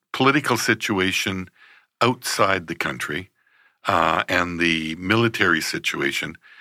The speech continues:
right now it's, uh, it's questionable as to what's gonna happen. There are rumors around that Hezbollah and Hamas, et cetera, um, Hezbollah up in Lebanon, Hamas down in the Gaza, uh,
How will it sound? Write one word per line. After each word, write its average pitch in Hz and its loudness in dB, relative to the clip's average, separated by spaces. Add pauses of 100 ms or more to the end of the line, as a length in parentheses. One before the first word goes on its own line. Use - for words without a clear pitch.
(200)
right 131 2
now 117 4
it's, - -4 (180)
uh, - -12 (100)
it's 117 -4
questionable 110 2
as - -6
to 92 -6
what's 82 0
gonna 73 -2
happen. 71 -2 (380)
There 120 4
are 104 4
rumors 107 2
around 95 0
that 80 -4 (360)
Hezbollah 90 2
and 87 -4
Hamas, 85 0
et 90 -10
cetera, 85 0 (400)
um, 76 -4
Hezbollah 82 2
up - -6
in 78 -6
Lebanon, 82 0
Hamas 80 -2
down 80 -6
in 73 -8
the 73 -12
Gaza, 85 -2 (540)
uh, 85 2